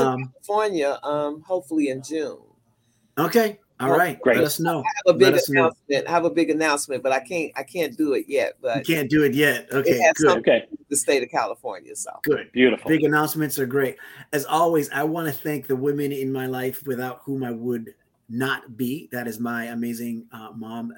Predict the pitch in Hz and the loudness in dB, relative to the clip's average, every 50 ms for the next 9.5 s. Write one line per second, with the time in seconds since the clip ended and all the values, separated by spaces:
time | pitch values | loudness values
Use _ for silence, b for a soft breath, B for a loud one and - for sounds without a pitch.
0 | - 107 104 - 117 120 123 123 127 131 131 - 120 110 107 107 107 107 107 117 | -18 -18 -14 -10 -8 -6 -6 -6 -8 -10 -12 -14 -14 -12 -12 -12 -12 -10 -10 -8
1 | 120 117 113 104 - - 104 104 117 120 127 131 135 143 139 B B B B B | -6 -8 -8 -10 -12 -18 -10 -6 -4 -2 -2 -2 -4 -4 -6 B B B B B
2 | 240 226 220 - 123 120 117 113 113 113 110 117 113 _ B B B B B B | -14 -12 -6 -6 -4 -4 -4 -6 -6 -8 -8 -10 -10 _ B B B B B B
3 | B B _ - 131 135 123 131 139 131 - - _ _ - 156 135 139 131 139 | B B _ -2 0 0 0 0 -2 -4 -4 -8 _ _ -10 -8 -2 0 0 2
4 | 143 139 131 131 127 120 135 147 143 156 160 151 143 143 120 127 117 110 143 156 | 2 2 0 -2 -6 -2 0 2 2 2 2 2 0 0 -2 -4 0 2 4 4
5 | 151 139 123 117 117 B B B B B B B B _ 156 151 139 135 135 135 | 4 4 2 -2 -6 B B B B B B B B _ 0 2 4 2 2 0
6 | - _ _ _ _ _ _ _ _ _ _ _ _ _ _ _ _ _ _ _ | -4 _ _ _ _ _ _ _ _ _ _ _ _ _ _ _ _ _ _ _
7 | _ _ _ - 170 170 160 170 190 190 170 - - - - - 190 160 - 170 | _ _ _ -2 -2 0 2 2 2 2 4 2 2 0 0 -2 -2 0 0 -2
8 | 156 151 156 156 156 147 131 123 135 131 131 127 156 156 135 139 135 143 151 147 | 0 2 4 4 4 4 2 2 2 2 2 0 -2 -4 -4 -2 -2 -2 -2 -2
9 | 139 117 - - - - 160 160 139 120 | -2 -4 -6 -10 -4 -2 0 0 0 -2